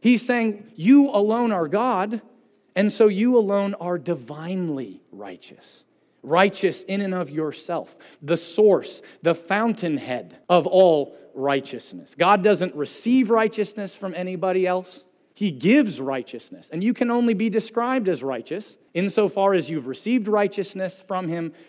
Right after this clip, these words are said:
or participate in his righteousness in some way, shape, or form. And so this is what we mean when we say that God is righteous in and of himself. David drives home this point a little bit further in verse one forty-two.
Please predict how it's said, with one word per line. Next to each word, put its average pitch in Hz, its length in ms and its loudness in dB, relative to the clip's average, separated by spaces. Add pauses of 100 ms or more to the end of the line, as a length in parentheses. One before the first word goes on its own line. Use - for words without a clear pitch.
(140)
or 175 180 4
participate 156 800 -2
in 139 120 -4
his 131 220 -6
righteousness 131 760 -8 (320)
in 151 280 -2
some 160 520 -6
way, 135 260 0
shape, 135 380 -6
or 123 80 -10
form. 135 320 -4 (240)
And 180 120 -4
so 233 120 6
this 247 200 2
is 277 140 -2
what 220 140 0
we 226 100 0
mean 190 220 0
when 196 100 -2
we 214 80 -2
say 165 220 -2
that 156 180 -4
God 135 380 -4
is 127 400 -8 (340)
righteous 240 760 -4
in 175 140 0
and 208 80 0
of 156 140 0
himself. 185 580 -6 (640)
David 196 320 6
drives 190 320 2
home 196 180 0
this 165 140 -4
point 196 280 -4
a 151 40 -4
little 175 180 0
bit 165 140 -2
further 190 420 0
in 160 240 -6
verse 147 260 -4
one 139 240 -6
forty-two. 139 800 -4